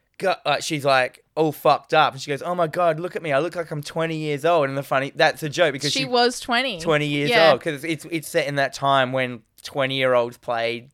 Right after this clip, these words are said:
Speaker 1: little kids.
Speaker 2: Yeah, of course. Well, you could do more to someone who is a twenty-year-old playing a fifteen-year-old than you could hiring a
Speaker 1: Yeah, you can
Speaker 2: fifteen-year-old.
Speaker 1: have them, like, getting
Speaker 2: Um,
Speaker 1: banged.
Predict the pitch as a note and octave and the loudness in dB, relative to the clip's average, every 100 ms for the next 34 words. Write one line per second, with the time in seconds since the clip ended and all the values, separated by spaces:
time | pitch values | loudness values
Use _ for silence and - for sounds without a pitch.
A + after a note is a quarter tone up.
0 | - C3 B2 A#2 D3 A#2 G2 - D#4+ - | -12 -6 -6 -6 -4 -6 -6 -10 -4 -4
1 | - C4 - D4 - D4 C#4+ C#4+ B3 D4 | -6 -8 -4 -4 -4 -6 -6 -8 -6 -4
2 | B3+ A#3 B3 C4 B3 G#3+ G#3 G#3 G3+ F#3 | -4 -4 -6 -6 -6 -6 -6 -8 -8 -8
3 | F3+ - _ _ - F#3+ - G3+ F#3+ F3 | -10 -16 _ _ -10 -10 -8 -8 -6 -4
4 | E3+ E3 - G#3 G3+ G3+ G3+ F#3 F#3 F3+ | -6 -8 -10 -4 -2 -2 -4 -6 -12 -12
5 | F3 E3 E3+ E3 E3 E3 F3+ - F3+ F3 | -12 -10 -8 -8 -8 -12 -12 -10 -8 -2
6 | F3 E3+ E3 D#3+ - E3+ D#3 B2 A2+ C3 | 0 0 -4 -10 -12 -6 -4 -4 -6 -10
7 | B2 C3 A#2+ A#2 A#2 G#2+ A2 A2 A2 A2+ | -6 -6 -6 -10 -12 -10 -8 -8 -10 -6
8 | G#2+ G#3 G3 A#2+ B2 A2 G2+ | 0 0 0 -4 -6 -10 -16